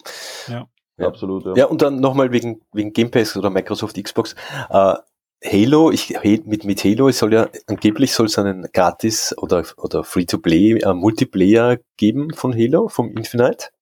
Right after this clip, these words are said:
Speaker 2: so einen Modus oder wie auch immer, ab, neben dieser, dieser Singleplayer-Geschichte, die auch dabei ist. Das wird ja auch, äh,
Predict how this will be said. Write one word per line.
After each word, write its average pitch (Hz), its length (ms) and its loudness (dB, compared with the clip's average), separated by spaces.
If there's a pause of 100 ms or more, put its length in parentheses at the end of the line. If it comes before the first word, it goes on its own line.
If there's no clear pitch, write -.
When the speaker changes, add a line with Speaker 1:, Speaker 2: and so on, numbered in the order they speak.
Speaker 2:
so - 160 -2
einen 95 160 -2
Modus - 460 -2
oder 101 160 2
wie 101 100 4
auch 92 60 -2
immer, 113 260 0 (280)
ab, - 180 -2 (180)
neben 107 340 2
dieser, 101 480 2
dieser 98 280 -2
Singleplayer-Geschichte, 113 1120 0
die 104 100 2
auch 101 140 2
dabei 117 280 2
ist. - 220 -4 (640)
Das - 180 -2
wird 120 120 4
ja 110 80 8
auch, - 340 2
äh, 98 300 4